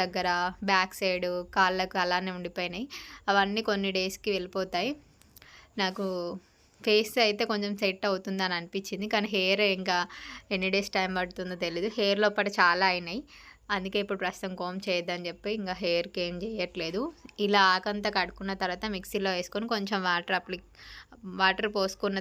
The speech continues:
తర్వాత పేస్ట్ కన్సిస్టెన్సీ వచ్చేంత వాటర్ పోసుకోవాలి. పేస్ట్ అయిన తర్వాత ఇందులోనే కొంచెం పసుపు, నెక్స్ట్ ఇంకా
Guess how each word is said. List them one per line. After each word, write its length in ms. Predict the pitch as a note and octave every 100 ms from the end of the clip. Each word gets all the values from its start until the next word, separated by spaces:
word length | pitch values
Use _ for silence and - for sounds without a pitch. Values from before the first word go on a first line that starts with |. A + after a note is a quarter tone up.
| F#3+
తర్వాత 240 | F#3 F#3+ A#3+ G#3+
పేస్ట్ 460 | G3 G3 - - G#3
కన్సిస్టెన్సీ 600 | F#3+ F#3+ G3 G3+ F#3 G3 F#3
వచ్చేంత 360 | - F#3 F#3 G3
వాటర్ 240 | F3 E3+ F#3
పోసుకోవాలి. 480 | E3+ - E3+ E3 A3 D4 - - - - - - -
పేస్ట్ 280 | G#3+ G#3 A3+
అయిన 120 | G#3+ G3
తర్వాత 220 | F#3+ A3 C#4+
ఇందులోనే 400 | A#3 G#3 G3+ A3+ A#3
కొంచెం 300 | G3+ G3+ G3+ G3+
పసుపు, 380 | F#3 - - D4 E4+ G#3+
నెక్స్ట్ 320 | G3 - - G3
ఇంకా 280 | F#3+ A3+